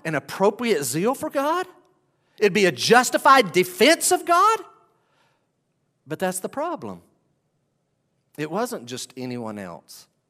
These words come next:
It was Jesus. Jesus is the one who says this.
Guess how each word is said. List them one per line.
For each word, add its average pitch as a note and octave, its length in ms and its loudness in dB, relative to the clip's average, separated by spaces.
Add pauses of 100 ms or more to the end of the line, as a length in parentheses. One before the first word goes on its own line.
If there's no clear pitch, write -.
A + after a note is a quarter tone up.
(680)
It G#2 40 -20
was G2 120 -18
Jesus. - 540 -14 (760)
Jesus - 580 -8 (280)
is G#2 120 -16
the A#2+ 80 -8
one A#2+ 320 -8 (340)
who B2 100 -12
says C#3 360 -4
this. F2+ 380 -14